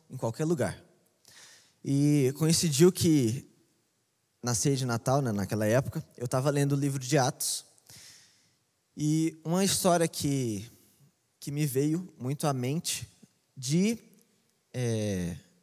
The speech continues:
de uma pessoa que foi, que, que fez diferença no lugar que estava, foi Paulo. Paulo, com certeza, foi um agente de transformações, que é o tema da, da palavra hoje. Dos vinte e sete livros do Novo Testamento,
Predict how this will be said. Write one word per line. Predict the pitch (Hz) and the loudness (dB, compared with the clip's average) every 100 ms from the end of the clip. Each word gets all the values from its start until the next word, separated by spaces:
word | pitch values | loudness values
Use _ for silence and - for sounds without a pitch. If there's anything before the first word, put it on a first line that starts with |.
| _ - | _ -6
de | 135 | -4
uma | |
pessoa | 143 160 - 165 170 | 0 0 2 0 0
que | - | -2
foi, | - 160 175 220 - _ _ _ _ _ | -4 2 0 0 -12 _ _ _ _ _
que, | - 151 | -8 -8
que | - - 139 135 120 _ - | -4 0 2 2 -2 _ 0
fez | 180 190 | 6 6
diferença | 175 180 147 175 - - - | 4 0 0 0 -2 -8 -6
no | 135 | 0
lugar | 127 127 | 2 0
que | 127 - | -2 -6
estava, | - 127 131 160 - - _ _ | -2 0 -2 -6 -12 -20 _ _
foi | - 147 156 | -2 0 0
Paulo. | - 143 156 110 - - - _ - - _ - | 2 4 6 4 -6 -18 -20 _ -20 -20 _ 2
Paulo, | 151 160 | 2 2
com | - 226 | -2 -2
certeza, | 202 175 175 165 160 | -2 -2 0 0 0
foi | - 156 | -2 -2
um | 156 156 - | 0 -2 -2
agente | 139 139 143 180 208 | 0 2 2 0 0
de | 170 | -4
transformações, | - 170 - 156 151 - 117 80 - - - - _ | -2 -2 0 -2 0 -2 -2 -4 -2 -2 -4 -20 _
que | - | -4
é | 113 107 117 - - - _ _ - | 0 0 -2 -8 -20 -20 _ _ 0
o | 120 | 4
tema | 113 107 | 4 4
da, | 104 98 107 | 4 2 0
da | - 104 | -6 -6
palavra | 104 98 104 107 | -2 -2 0 0
hoje. | 101 120 135 - _ - - - - - _ _ _ - | 0 0 -4 -10 _ -20 -20 -20 -20 -20 _ _ _ 0
Dos | 151 165 156 - - | 4 6 6 0 -4
vinte | 139 233 254 | -4 -2 0
e | 220 | 0
sete | 196 170 - | 2 0 0
livros | 135 139 107 104 - | 0 -2 -2 -6 -8
do | 127 | -6
Novo | 123 120 - | -4 -4 -4
Testamento, | 113 - 104 127 120 - | -4 -2 -2 -2 -4 -8